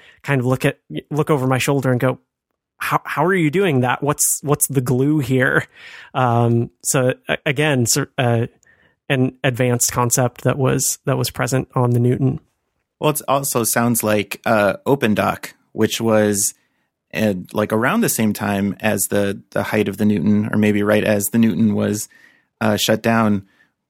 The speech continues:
Speaker 2: the kind of document-centric model. And Apple tried to bring this to the Mac and get widespread acceptance, but I don't think it ever went very far.
Speaker 1: And that was another project that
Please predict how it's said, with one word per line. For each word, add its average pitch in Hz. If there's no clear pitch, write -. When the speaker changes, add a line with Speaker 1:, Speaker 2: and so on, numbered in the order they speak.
Speaker 2:
the 107
kind 113
of 110
document-centric 107
model. 101
And 104
Apple -
tried 135
to 110
bring 107
this 107
to -
the 104
Mac 101
and 104
get 101
widespread 104
acceptance, 98
but 98
I 101
don't 95
think -
it 113
ever 104
went 110
very -
far. -
Speaker 1:
And 131
that 143
was 135
another 131
project 131
that 127